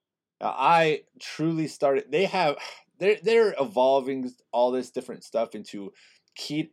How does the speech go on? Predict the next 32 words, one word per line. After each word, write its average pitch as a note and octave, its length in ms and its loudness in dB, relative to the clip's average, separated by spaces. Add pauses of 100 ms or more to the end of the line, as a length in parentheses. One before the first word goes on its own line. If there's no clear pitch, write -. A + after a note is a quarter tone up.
clean C#3 380 -6
keto, C3 440 -2
dirty B2 360 -6
keto, B2 420 -2
all B2 140 -2
these B2 180 -4
different A2 320 -10
stuff. A2 340 -4
But G#2 240 -4 (260)
I D#3+ 120 0
did F3 320 2
what D3 260 2
works B2+ 280 -4
best A#2 280 -4
for G#2 120 -12
me, G2 240 -14 (140)
what D3+ 220 4
I C#3 180 0
liked C3 300 0
and A#2 80 -10
what A2+ 140 -4
was G#2+ 140 -14
the - 140 -18
easiest A2 340 -12
for G2 100 -10
me. F#2+ 240 -12
And - 80 -18
what B2+ 140 -4
was C3+ 140 -6
that? C#3+ 300 -2 (420)
I B2+ 120 -2
loved B2 380 -2